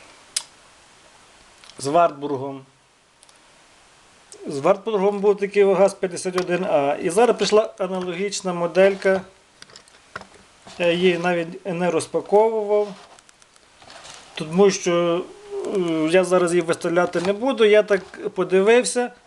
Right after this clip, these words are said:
Вона аналогічна тій, що б-, була з Вартбургом. Ніяких відмінностей.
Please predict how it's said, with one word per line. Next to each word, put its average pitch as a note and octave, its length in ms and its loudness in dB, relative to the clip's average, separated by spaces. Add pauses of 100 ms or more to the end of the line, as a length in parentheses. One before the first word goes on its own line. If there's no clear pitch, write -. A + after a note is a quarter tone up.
(800)
Вона G#3 540 4 (500)
аналогічна G3 640 -2
тій, G#3 220 0
що G3+ 180 2
б-, F#3 340 -8
була F3 380 2
з E3 80 -8
Вартбургом. C#3+ 720 -4 (2000)
Ніяких F3 560 0
відмінностей. G3 920 -2